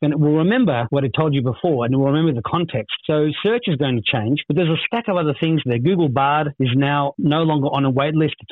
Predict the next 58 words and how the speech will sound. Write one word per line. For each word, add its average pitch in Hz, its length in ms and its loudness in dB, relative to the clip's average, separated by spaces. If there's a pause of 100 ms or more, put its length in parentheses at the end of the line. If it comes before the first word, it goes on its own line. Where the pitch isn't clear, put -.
opened 156 300 0
up 139 160 -4
to 127 80 -2
a - 20 0
hundred 139 320 0
and 135 180 2
eighty 120 280 -2
countries. 214 460 -2
Just 123 160 -4
go 127 140 -2
to 120 60 -2
bard 123 440 -2
dot 120 240 -2
google 120 320 0
dot 110 180 0
com. 175 400 0
If 120 100 -2
you 123 80 0
have 120 100 0
a 117 40 0
Gmail 143 460 0
account, 143 340 -2
you 120 120 -2
can 113 240 -2 (160)
start 131 180 -2
using 127 320 0
it 123 60 -4
straight 123 200 -2
away. 139 300 0
If 117 100 -4
you 113 60 -4
have 110 80 0
a 110 80 0
Workspace 127 480 -2 (140)
account, 123 280 -4
you 120 60 2
need 117 160 0
to 117 80 -8
get 101 180 -6
the 110 80 -2
admin 120 380 -2
to 113 140 -2 (100)
switch 139 240 -4
that 123 180 -6
facility 120 440 -2
on, 147 260 0
but 131 100 0
it's 117 220 -6
there 127 240 0
as 110 140 -2
well. 160 360 0
They 170 80 0
also 185 220 0
have 131 240 -2
these 135 200 0 (300)
large 135 400 0 (220)
language 135 460 0
model 135 420 2